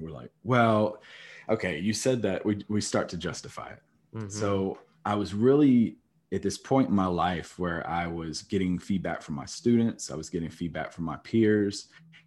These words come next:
Speaker 1: and I was learning to, uh, to a little bit more. I don't know what triggered it, but, uh,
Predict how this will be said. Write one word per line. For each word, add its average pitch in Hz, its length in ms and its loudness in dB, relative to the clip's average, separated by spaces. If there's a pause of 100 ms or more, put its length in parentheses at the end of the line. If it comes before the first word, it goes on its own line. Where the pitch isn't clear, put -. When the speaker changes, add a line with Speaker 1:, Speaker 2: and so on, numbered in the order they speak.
(140)
Speaker 1:
and 90 420 -2
I 90 100 -2
was 90 200 -6
learning 107 560 2 (240)
to, 90 440 -2
uh, 82 200 -10 (220)
to 87 180 -2 (960)
a - 20 -14
little 82 200 -8
bit 76 160 -8
more. 76 180 -8
I - 480 -14
don't 98 60 0
know 101 100 2
what 95 240 0
triggered 90 320 -2
it, 107 140 -6 (120)
but, 87 240 -8 (800)
uh, 82 160 -8